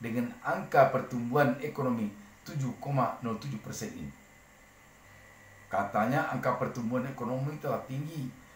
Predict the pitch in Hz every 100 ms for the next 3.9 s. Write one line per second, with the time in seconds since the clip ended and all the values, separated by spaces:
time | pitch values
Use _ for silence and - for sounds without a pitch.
0 | - - 95 - 156 135 117 143 147 120
1 | 143 - 143 - 117 113 139 143 - -
2 | - - - - 113 - 135 139 135 160
3 | 151 - - 131 117 - - -